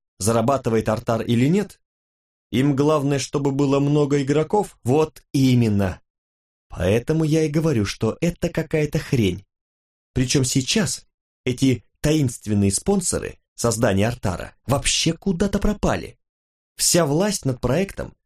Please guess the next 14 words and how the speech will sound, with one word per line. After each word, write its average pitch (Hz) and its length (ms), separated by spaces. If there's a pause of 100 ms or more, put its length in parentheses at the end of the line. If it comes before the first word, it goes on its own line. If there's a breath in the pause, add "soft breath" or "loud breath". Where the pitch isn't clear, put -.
(260)
сосредоточилась 151 1000
в 127 60
руках 131 460 (240)
Остина. - 580 (680)
Впрочем, 147 580 (240)
мне 214 240
это 202 160
только 175 320
на 160 220
руку. - 340 (640)
Иначе 147 440
у - 20
меня 156 300
бы 165 240